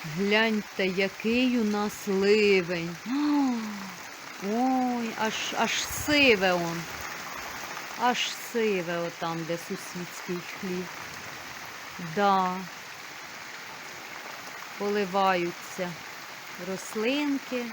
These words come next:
грядочки мої, квіточки. Дуже добре, дощу нам потрібно. І грім.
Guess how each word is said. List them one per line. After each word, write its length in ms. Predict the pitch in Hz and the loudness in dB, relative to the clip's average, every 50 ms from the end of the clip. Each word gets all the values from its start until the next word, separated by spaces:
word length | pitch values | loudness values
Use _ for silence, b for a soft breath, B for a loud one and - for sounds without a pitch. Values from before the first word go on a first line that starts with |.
| 214 - - - - - - - - - - - - - - - - 165 | -8 -12 -12 -12 -14 -14 -14 -12 -12 -12 -12 -12 -12 -12 -12 -10 -10 -6
грядочки 840 | 185 180 196 190 175 175 180 175 - - - - - - 277 294 294 | -2 0 0 0 0 0 -2 -2 -4 -6 -10 -8 -4 0 2 2 4
мої, 400 | 277 262 254 254 233 214 226 226 - - | 4 4 2 2 0 -2 -4 -6 -6 -6
квіточки. 880 | 196 190 190 175 - 180 175 170 - - - - - - 262 262 262 247 226 202 - - - - - - - - - - - - - - - - - - - - - 185 | -4 -2 -2 -2 0 -2 -2 -2 -2 -6 -8 -8 -6 -4 -2 0 0 -2 -4 -6 -10 -12 -12 -12 -12 -12 -12 -12 -12 -12 -12 -12 -12 -12 -12 -12 -12 -12 -12 -10 -6 -4
Дуже 300 | 208 220 208 185 214 220 | -2 -2 0 2 0 0
добре, 500 | 202 180 202 196 185 170 160 180 185 180 160 | 0 2 2 2 2 2 0 0 -2 -2 0
дощу 360 | 196 202 - - - - 294 | -2 -2 -2 -2 -2 0 2
нам 180 | 269 254 220 202 | 4 4 2 2
потрібно. 840 | - - 196 180 - - 190 185 185 185 170 151 170 170 170 175 175 170 - - - - - - - - - - - - - - - - - - - - - - - - - - - - - - - - - - - - - - - - - - - - - - - - - - - - - - - - - - - - - - - - - - - - - | 0 -2 -4 -2 -2 -4 -2 0 0 -2 -2 -2 -2 -4 -4 -4 -6 -6 -10 -12 -12 -12 -12 -12 -12 -12 -12 -12 -12 -12 -10 -10 -10 -10 -10 -10 -10 -10 -10 -10 -10 -10 -10 -10 -10 -10 -10 -10 -10 -6 0 4 6 6 8 8 6 6 4 4 2 2 4 2 2 2 2 -2 -2 -2 -2 -2 -4 -4 -4 -6 -6 -6 -6 -4 -4 -4 -2 -2 -2 0 2
І 140 | 220 220 214 | 4 4 4
грім. 540 | 185 175 196 226 233 247 233 226 220 196 | 6 6 6 8 8 8 8 6 6 6